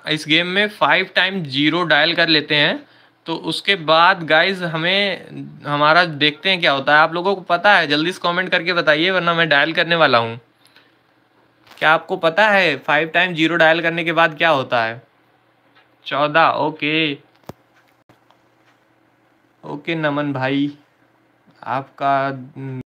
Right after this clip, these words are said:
ठीक है, एज चौदह है। क्या आपको पता है, अगर हम लोग five time डायल कर लेते हैं, तो क्या होता है? ओके,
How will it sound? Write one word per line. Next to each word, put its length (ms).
ठीक 280
है, 220
एज 220
चौदह 380
है। 260
क्या 140
आपको 220
पता 340
है, 240
अगर 280
हम 140
लोग 180
five 200
time 500
डायल 480
कर 80
लेते 260
हैं, 100
तो 60
क्या 160
होता 240
है? 180
ओके, 640